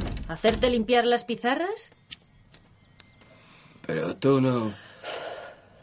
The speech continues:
Speaker 2: irías a la poli, ¿verdad?
Speaker 1: Ah, no hará falta, pagará.
Speaker 2: ¿Y si no?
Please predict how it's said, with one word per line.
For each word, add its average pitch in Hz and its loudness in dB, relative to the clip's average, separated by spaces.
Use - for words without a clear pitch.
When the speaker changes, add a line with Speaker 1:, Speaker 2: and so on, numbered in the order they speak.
Speaker 2:
irías 123 0
a 139 2
la 127 0
poli, 135 -2
¿verdad? 139 -4
Speaker 1:
Ah, 214 0
no 240 6
hará 269 4
falta, 185 -2
pagará. 175 0
Speaker 2:
¿Y 123 0
si - -4
no? - -12